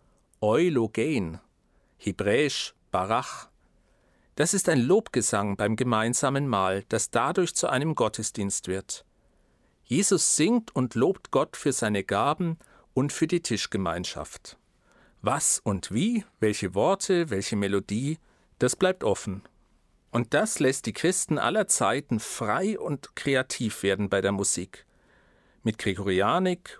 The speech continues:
und Gospels, Bach und Mozart, Band und Orgel.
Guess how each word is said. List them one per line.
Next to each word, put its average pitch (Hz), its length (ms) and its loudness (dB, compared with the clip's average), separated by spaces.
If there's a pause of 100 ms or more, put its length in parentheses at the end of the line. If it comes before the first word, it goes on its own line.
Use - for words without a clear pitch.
und 160 200 0
Gospels, - 720 -4 (100)
Bach - 540 -4 (140)
und 104 180 -2
Mozart, 104 840 0 (400)
Band 226 520 0 (220)
und 226 200 0
Orgel. 101 400 -2